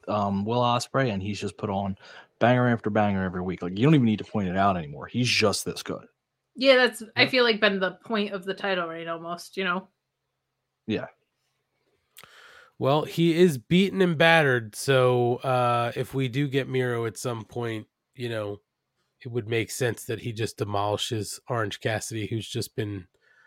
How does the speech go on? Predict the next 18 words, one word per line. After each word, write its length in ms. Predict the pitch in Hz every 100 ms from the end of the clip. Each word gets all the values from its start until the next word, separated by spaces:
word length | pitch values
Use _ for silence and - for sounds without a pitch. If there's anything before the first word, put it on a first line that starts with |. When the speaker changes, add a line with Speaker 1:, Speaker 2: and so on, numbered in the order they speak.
| _ _ _ _ -
Speaker 3:
wrestling 500 | 123 147 - 156 147
on 140 | 139 139
a 40 |
regular 400 | 139 139 139 135
basis. 680 | 120 120 - 101 - - - _ _ _ _ _ _ _ _ - - _ _ _ -
But 460 | 185 165 - - _ _ -
moving 320 | 165 165 160
on, 220 | 160 160
we 100 | 151
get 160 | 147 151
a 40 |
video 340 | 131 147 151 139
package, 720 | 143 135 131 143 127 107 -
dueling 320 | 147 147 139
promos 420 | - 139 131 123
between 400 | 117 113 135 123
D-, 380 | 113 123 123 123 _ -
uh, 220 | 135 120